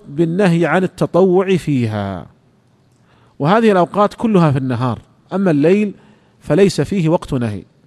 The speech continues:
فلك أن تصلي في الليل ما شئت مثنى مثنى، لكن توتر بواحدة.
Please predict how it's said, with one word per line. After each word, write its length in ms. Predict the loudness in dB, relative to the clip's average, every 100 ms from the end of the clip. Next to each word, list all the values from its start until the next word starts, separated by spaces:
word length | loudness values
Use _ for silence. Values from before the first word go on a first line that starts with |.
| _ _ _ _ -6
فلك 280 | -2 0
أن 120 | 0 -2
تصلي 480 | -2 0 2 2
في 80 | 2
الليل 440 | 2 4 4 4 2
ما 140 | 0
شئت 300 | -2 -4 -4
مثنى 380 | -4 -4 -4 -4
مثنى، 340 | -4 -8 -14 -16 _ _ _ _ _ _ _ _ _ _ _ _ _ _ _ -2
لكن 340 | 0 0 -2
توتر 320 | -2 -2 -2
بواحدة. 540 | -2 0 -2 -4 -12